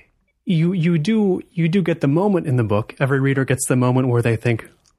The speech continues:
these, these two aren't going to go the distance. But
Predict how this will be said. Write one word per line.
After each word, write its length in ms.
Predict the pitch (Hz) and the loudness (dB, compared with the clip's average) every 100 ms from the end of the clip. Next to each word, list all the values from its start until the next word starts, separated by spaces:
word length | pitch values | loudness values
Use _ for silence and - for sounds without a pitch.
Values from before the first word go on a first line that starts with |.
| _ _ _ _ _ - 127 | _ _ _ _ _ -12 -6
these, 220 | - 113 - | -2 -2 0
these 220 | 123 107 | -2 -2
two 180 | - 104 | 0 2
aren't 240 | 101 101 | 2 2
going 300 | - 101 95 - | 2 2 0 -2
to 220 | 98 90 87 | -2 -4 -2
go 180 | 113 101 | 0 2
the 80 | 95 | 2
distance. 580 | 135 165 90 85 - - - - - | 0 0 -4 -4 -6 -8 -16 -12 -6
But 380 | 113 120 117 | -2 -2 -2